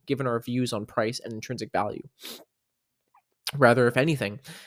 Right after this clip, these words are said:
I would not have expected to have as many as four of our core holdings appreciate by close to a hundred percent or greater in a single year.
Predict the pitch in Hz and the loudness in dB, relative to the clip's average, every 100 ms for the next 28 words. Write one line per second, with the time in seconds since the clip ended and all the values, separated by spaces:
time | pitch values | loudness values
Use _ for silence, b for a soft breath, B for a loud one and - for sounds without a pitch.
0 | B 127 127 131 143 143 - 123 123 127 | B 0 6 6 4 0 2 0 0 -4
1 | 127 123 113 113 120 107 - - 135 143 | -2 0 -2 -2 -2 -2 -4 -2 0 2
2 | 139 131 - 131 120 117 107 107 113 123 | 2 2 0 -2 -2 -2 -4 -6 -6 -4
3 | 117 117 - 110 - 117 - 110 107 139 | -2 -2 -2 -2 -2 -4 -2 -2 -2 0
4 | 139 135 131 - 104 117 123 107 104 104 | -2 -2 -4 -4 -6 -6 -4 -4 -4 -4
5 | 98 104 117 107 117 135 - | -6 -6 -6 -6 -8 -8 -10